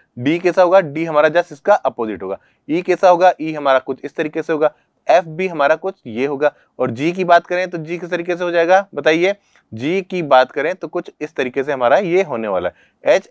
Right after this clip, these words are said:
as it is रहेगा। डन। अगर इनके वाटर इमेजेस की भी बात करें तो ए का वाटर इमेज कैसा रहेगा,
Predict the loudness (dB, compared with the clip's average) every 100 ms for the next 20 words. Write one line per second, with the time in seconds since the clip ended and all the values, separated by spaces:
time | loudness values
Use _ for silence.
0 | _ -4 -2 -4 -2 0 0 0 -4 _
1 | _ 0 0 -6 _ 0 4 4 4 2
2 | 6 4 4 -4 -4 -8 -6 -4 2 2
3 | 2 -2 -2 -2 0 4 4 2 -4 -6
4 | -6 -4 0 2 2